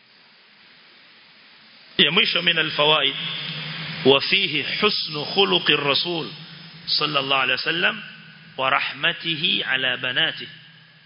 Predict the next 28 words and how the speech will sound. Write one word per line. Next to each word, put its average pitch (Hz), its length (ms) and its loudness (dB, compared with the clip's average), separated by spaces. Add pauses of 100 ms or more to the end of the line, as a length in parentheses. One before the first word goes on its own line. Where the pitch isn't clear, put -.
(260)
Khuluq 233 300 -2
ya 170 120 -2
mtume 190 380 -6
nzuri 175 320 -4
alikuwa 156 300 -6
nayo. 147 280 -4 (260)
Akaenda 202 400 0
akatoa 202 580 -4
nguo 180 240 -4
yake, 180 260 -2 (200)
kikoi 165 280 -2
yake, 170 220 2
akamtolea 175 580 -2
binti 151 300 -8
yake, 156 280 -4
akafiniwa 139 500 -6
nayo. 135 200 -8 (640)
Wa 185 140 -2
hadha 202 260 0
min 170 160 -6
at-tawadhu 156 760 -4 (680)
wa 143 140 -10
husnul 147 400 -6
khuluq 180 280 -4 (600)
alikuwa 139 380 -6
nayo 147 260 0
mtume 139 380 -10
sallallahu 135 400 -10